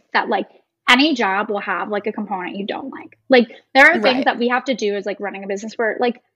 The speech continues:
Speaker 1: we're like, "Oh God, I have to deal with this. This is so annoying. Like, it's so exciting to file taxes. I'm, like,
Speaker 2: <laughs>
Speaker 1: literally just dying to do it." Like, no, like, obviously not. Like, I'm not an accountant very purposely. So there's going to be something, but if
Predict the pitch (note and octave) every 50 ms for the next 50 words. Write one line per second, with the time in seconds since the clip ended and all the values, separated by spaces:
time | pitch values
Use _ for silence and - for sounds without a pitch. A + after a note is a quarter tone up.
0 | _ _ _ - A3+ G#3+ G#3 - - _ _ - G#3 G3+ - _ - - F#3 F#3
1 | F#3+ F#3+ F#3 F#3+ F#3 - A3 G3+ B3+ C4+ C#4+ D4 D4 D4 D#4 D4+ D4 D4 C#4+ B3
2 | G3 A3 G3+ - - G3 F#3+ G3 A3 C#4 D4+ D4+ D4 D4 C#4+ B3 G#3 G#3 G#3 -
3 | _ - - - - - A#3+ C4+ D#4+ E4 D#4+ - - F4 F4 F#4 C#4 A#3 G3+ G#3
4 | - G#3 - A#3 A#3 B3 B3+ B3+ B3 - A#3+ G#3+ G#3+ - - F#3+ F3+ F3 - -
5 | - G#3+ G#3+ G#3+ G#3+ G#3 G#3+ G#3 - - - - G#3+ G#3 G#3 G#3 G#3 G#3+ A#3 G#3+
6 | G#3 - A3+ A#3 B3+ C#4 D4+ D#4 D#4+ D#4 D4+ D4+ C#4 A3+ A3 F#3+ F#3+ F#3 F3+ G3
7 | F#3+ G3+ G3+ G3+ G3 F#3+ - - - - - B3+ A3+ _ _ _ _ _ _ _
8 | _ _ _ _ _ - D4 D#4+ E4 C4+ - - - _ - C4 C4 - - A#3+
9 | B3+ B3+ C4 C4+ C4 C4+ - A3+ G#3+ G3 F#3 G3 A3 B3 - A3 G#3+ G3+ A3 A3
10 | A3 A3+ - B3+ A#3 A3+ G#3+ G#3 - G#3+ G#3 G#3 G#3+ - - _ _ _ - -
11 | A3 G3+ G3+ G#3+ G3+ G#3 G#3 G#3+ - G#3+ - - F#3 - - - - - - _
12 | _ - - _ - - - C#4+ C4 B3+ B3+ A#3+ A#3+ - - - - _ _ _
13 | _ _ _ - D4 D4+ D4+ B3 - D4 C#4+ C#4+ D4 D4 D4+ C#4+ C4 - - -
14 | G3+ F#3 - B3+ C4 C4+ C4+ B3+ - G#3+ A#3+ - - A#3+ -